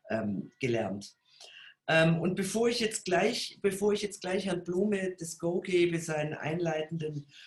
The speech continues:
Vortrag, mit seinem einleitenden Vortrag, ähm, zu beginnen, muss ich noch auf ein paar Formalia hinweisen.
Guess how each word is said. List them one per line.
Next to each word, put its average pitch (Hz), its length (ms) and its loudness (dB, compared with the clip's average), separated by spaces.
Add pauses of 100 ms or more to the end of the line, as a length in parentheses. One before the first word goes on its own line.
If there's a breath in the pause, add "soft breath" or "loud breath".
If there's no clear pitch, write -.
(260 loud breath)
Vortrag, 151 840 0
mit 160 160 -6
seinem 151 240 0
einleitenden 147 600 -2
Vortrag, 143 600 -6 (520 loud breath)
ähm, 139 320 -2
zu - 160 -10
beginnen, 180 500 0
muss 175 220 2
ich 175 100 0
noch 160 140 -2
auf 147 100 -6
ein 147 140 -10
paar 147 280 -2
Formalia 143 640 -2
hinweisen. 117 840 -4